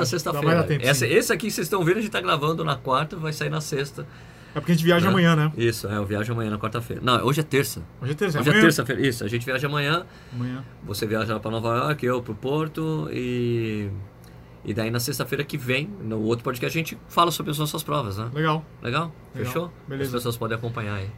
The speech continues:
Speaker 1: E quem participar das provas também pode mandar mensagem pra gente,
Speaker 2: Isso,
Speaker 1: participou,
Speaker 2: manda aí
Speaker 1: tal.
Speaker 2: no Anchor, né?
Speaker 1: É.
Speaker 2: Ou também lá no
Speaker 1: Ou no
Speaker 2: Twitter,
Speaker 1: Twitter,
Speaker 2: né?
Speaker 1: é.
Speaker 2: O Corre Sem Filtro.
Speaker 1: Arroba Corre Sem Filtro.
Speaker 2: Exatamente. Beleza?
Speaker 1: Beleza.
Speaker 2: Então segue, siga os nossos canais aí no YouTube, né? O meu é o Corrida no Ar, né?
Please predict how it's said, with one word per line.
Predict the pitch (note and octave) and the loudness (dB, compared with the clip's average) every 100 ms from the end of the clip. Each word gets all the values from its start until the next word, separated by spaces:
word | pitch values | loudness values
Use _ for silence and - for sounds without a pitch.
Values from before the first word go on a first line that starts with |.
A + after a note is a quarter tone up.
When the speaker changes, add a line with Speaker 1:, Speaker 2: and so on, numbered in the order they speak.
| - | -6
Speaker 1:
E | |
quem | F3 F#3 G#3 | 0 2 4
participar | G#3 - F3+ F3 | 2 0 0 2
das | E3+ - | 2 0
provas | D#3 D#3+ F3+ | 0 2 0
também | - G3+ | -2 -4
pode | F3 D#3 | 0 0
mandar | D3 D3 | 2 0
mensagem | E3+ F3+ F3 E3 D3+ | -2 -2 0 0 0
pra | D3 | -2
gente, | A#2+ D3 D3+ | -2 0 -2
Speaker 2:
Isso, | D#3+ | 0
Speaker 1:
participou, | A3 A#3 - F3+ | 2 2 2 4
Speaker 2:
manda | E3+ F#3+ | 4 4
aí | F#3+ | 2
Speaker 1:
tal. | |
Speaker 2:
no | F3+ | 4
Anchor, | E3 F3 C#3+ C#3 | 2 0 -4 -4
né? | D#3 E3 C3 | -4 -6 -4
Speaker 1:
É. | D3+ | -2
Speaker 2:
Ou | B2+ E3 | 0 0
também | D#3 C#3+ C#3+ | 0 0 0
lá | C3+ | 0
no | C3+ | 0
Speaker 1:
Ou | D3+ | 0
no | |
Speaker 2:
Twitter, | E3+ D3 D3+ | 2 2 2
Speaker 1:
Twitter, | A2+ | 2
Speaker 2:
né? | C3+ C#3 | 0 0
Speaker 1:
é. | |
Speaker 2:
O | G#2+ | -2
Corre | G2+ A2 A2 G2 | -4 -4 -4 -4
Sem | F2+ G2+ | -6 -6
Filtro. | F#2+ C#3+ D3 - - - | -6 -8 -10 -16 -20 -14
Speaker 1:
Arroba | A#2 A#2 C#3+ | -8 -4 -2
Corre | B2+ C#3 | -2 0
Sem | D3 D#3+ | 0 -2
Filtro. | D3 C3+ B2 A#2 | -4 -6 -6 -8
Speaker 2:
Exatamente. | G#2 A2 A#2+ A2+ A#2 - - - - | -6 -8 -6 -6 -6 -14 -20 -20 -4
Beleza? | A#2+ B2+ G#3+ - - - | 2 2 2 -4 -16 -2
Speaker 1:
Beleza. | C#3 F3+ D3+ G#2+ - - - A2+ | 2 2 2 -2 -8 -18 -12 -8
Speaker 2:
Então | G#2+ C#3+ F#3 G3 | -2 0 0 -2
segue, | D#3+ F3 F#3 D3 | 0 0 2 0
siga | - G#3 G3+ | 0 2 4
os | |
nossos | E3+ D#3 D3 | 2 0 -2
canais | D3 B2 D#3 D#3+ | 0 0 0 0
aí | C3+ | -2
no | C#3 | -2
YouTube, | G#2 G#2 D3+ F3+ B2+ | -2 0 0 2 2
né? | D#3 | 0
O | C#3 | 0
meu | A#2 C3 | 0 2
é | B2 | 4
o | A#2 G#2 G2+ | 4 2 0
Corrida | A#2 G#2+ C3+ | 0 2 2
no | A2+ G#2 | 2 2
Ar, | C#3+ D#3+ | 2 2
né? | D3 | -2